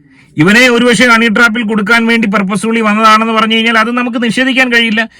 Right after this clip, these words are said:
എന്താണ് ഈ പെൺകുട്ടിയുടെ ഇന്റൻഷൻ എന്ന് നമുക്കറിയില്ല. പക്ഷേ സംസാരത്തിൽ വളരെ നിഷ്കളങ്കയായും താൻ ചീറ്റ് ചെയ്യപ്പെട്ട ഒരു ഫീലുമാണ് പ്രത്യക്ഷത്തിൽ തോന്നുന്നത്. Anyway, ഈ കേസ് കോടതിയുടെ പരിഗണനയിലാണ്. ജാമ്യമില്ലാത്ത വകുപ്പ്, ആ, പ്രകാരം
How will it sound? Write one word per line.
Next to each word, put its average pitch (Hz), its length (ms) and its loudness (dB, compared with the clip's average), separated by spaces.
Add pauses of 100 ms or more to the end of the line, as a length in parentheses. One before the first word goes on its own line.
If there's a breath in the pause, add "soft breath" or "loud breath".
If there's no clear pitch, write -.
(140 soft breath)
എന്താണ് 214 300 2
ഈ 214 40 0
പെൺകുട്ടിയുടെ 208 500 0
ഇന്റൻഷൻ 208 400 0
എന്ന് 233 160 -2
നമുക്കറിയില്ല. 185 380 0
പക്ഷേ 175 200 -2
സംസാരത്തിൽ 208 600 -2 (120)
വളരെ 202 220 2
നിഷ്കളങ്കയായും 214 920 0
താൻ 175 180 2
ചീറ്റ് 180 220 0
ചെയ്യപ്പെട്ട 180 500 0
ഒരു 170 160 -2
ഫീലുമാണ് 156 760 -2
പ്രത്യക്ഷത്തിൽ 156 540 -2
തോന്നുന്നത്. 117 520 -2
Anyway, 214 220 0
ഈ 226 120 2
കേസ് 208 300 -4
കോടതിയുടെ 202 600 0 (120)
പരിഗണനയിലാണ്. 170 680 0
ജാമ്യമില്ലാത്ത 170 600 0
വകുപ്പ്, 156 560 -4
ആ, 139 100 0
പ്രകാരം 139 520 0